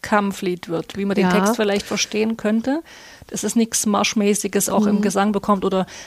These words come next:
Speaker 1: man könnte sich auch gut vorstellen, dass es mit Posa-, mit einem Posaunenchor begleitet
Speaker 2: Posaunenchor,
Speaker 1: wird.
Speaker 2: sehr schön, sehr festlich, es passt auch voll zu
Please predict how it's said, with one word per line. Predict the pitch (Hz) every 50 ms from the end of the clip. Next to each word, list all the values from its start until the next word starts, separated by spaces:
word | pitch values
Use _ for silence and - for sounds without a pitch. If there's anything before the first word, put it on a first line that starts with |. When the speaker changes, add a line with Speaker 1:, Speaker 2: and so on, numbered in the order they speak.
| - - _ -
Speaker 1:
man | 180 175 -
könnte | - 190 180
sich | -
auch | - -
gut | 202 170
vorstellen, | - 196 180 - 196 185
dass | 175 170 - -
es | 190
mit | 185 170 -
Posa-, | - - 180 - 165 160
mit | 175 170 -
einem | 185 170
Posaunenchor | - 180 170 175 165 165 180 196 196 - - - 196 202 202
begleitet | 202 202 190 190
Speaker 2:
Posaunenchor, | 165 190 226 - - - - 214
Speaker 1:
wird. | 247 277
Speaker 2:
sehr | - 196 208 247
schön, | - - 190 165 170
sehr | - 165 170
festlich, | - - 220 233 - - - - 226 220 220 -
es | -
passt | - - 185 190 - -
auch | - 170 -
voll | - - - 180 180 180 190 185
zu | - - 180 175 170 165 170 160